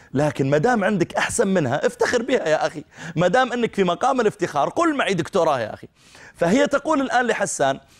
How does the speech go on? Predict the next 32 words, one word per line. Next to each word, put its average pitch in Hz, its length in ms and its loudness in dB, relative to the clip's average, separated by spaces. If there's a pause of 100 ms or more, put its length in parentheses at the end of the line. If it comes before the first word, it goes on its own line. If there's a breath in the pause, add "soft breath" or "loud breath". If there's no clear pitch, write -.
(240 soft breath)
"البيت 190 420 2
صحيح 196 440 -2
وزنا، 156 420 0 (340 soft breath)
لكن 131 280 -2
عندك 208 280 0
أخطاء". - 420 -8
قال: 196 200 2
"ما 208 220 0
هي؟" 120 180 -6 (520 soft breath)
قالت: 214 300 0
"أولًا 202 440 2
أنك 175 260 0
قلت: 175 560 -2
'لنا 165 260 2
الجفنات 143 800 0
البيض'". 110 440 -2 (1300)
الجفنات 135 720 0 (760)
جمع 147 380 0
يدل 131 340 0
على 127 160 2
القلة، 127 380 0
خمس 135 520 -4
جفنات 104 440 -2
وست 113 360 -6
جفنات، 107 360 -4
سبع 110 220 -2
جفنات، 104 400 -2 (300 loud breath)
لماذا 143 400 2
لم 143 120 -2
تقل: 120 380 -2
'لنا 123 180 0
الجفان'، 104 840 -4